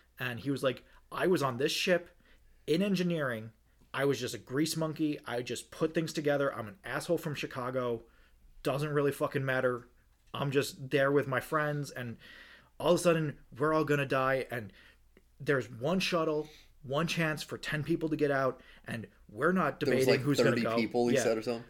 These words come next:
Speaker 1: "We're not gonna debate who's gonna go. We're gonna wait for orders." And then just some lieutenant comes down and just starts pointing at people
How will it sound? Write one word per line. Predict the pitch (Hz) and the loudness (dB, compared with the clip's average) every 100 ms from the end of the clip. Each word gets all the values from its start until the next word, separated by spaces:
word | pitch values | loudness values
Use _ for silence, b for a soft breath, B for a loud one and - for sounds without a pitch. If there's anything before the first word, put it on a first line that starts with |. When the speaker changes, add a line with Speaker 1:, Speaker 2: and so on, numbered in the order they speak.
| - | -2
Speaker 1:
"We're | 170 | 2
not | 190 | 4
gonna | 185 | 4
debate | 165 160 190 | 4 6 4
who's | 170 165 | 6 2
gonna | 151 143 | 2 2
go. | 131 | 2
We're | 117 127 | 2 0
gonna | 143 | 2
wait | 139 143 - | 4 2 0
for | |
orders." | 123 139 139 117 104 B B B | -6 -4 -4 -4 -8 B B B
And | 127 135 | -4 0
then | 135 131 | 0 0
just | 123 - | -4 -2
some | 139 143 | 0 0
lieutenant | 135 139 131 | -2 -4 -6
comes | 131 | -8
down | 139 127 | -6 -8
and | 123 | -8
just | 110 | -10
starts | 107 - | -10 -12
pointing | - 127 123 | -12 -10 -8
at | 123 | -8
people | 120 131 120 95 | -8 -8 -8 -10